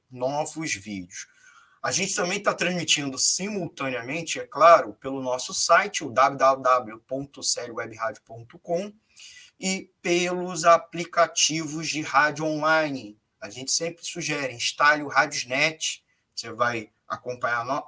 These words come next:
não só a nossa rádio vinte e quatro horas, como até as rádios comerciais, da burguesia também, da pa-,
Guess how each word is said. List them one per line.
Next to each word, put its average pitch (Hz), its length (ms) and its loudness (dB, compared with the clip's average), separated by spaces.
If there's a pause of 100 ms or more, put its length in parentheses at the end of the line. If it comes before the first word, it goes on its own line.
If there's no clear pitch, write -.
(100)
não 147 200 -4
só - 180 0
a 135 60 -2
nossa 131 240 -2
rádio 117 240 -6
vinte 117 160 -20
e - 40 -18
quatro 135 260 0
horas, 202 200 0
como 233 340 -12 (500)
até - 180 -4
as 135 100 4
rádios 127 600 2
comerciais, 113 880 -2
da 104 100 -6
burguesia 110 880 -6
também, 120 380 -6
da 104 100 -10
pa-, - 200 -8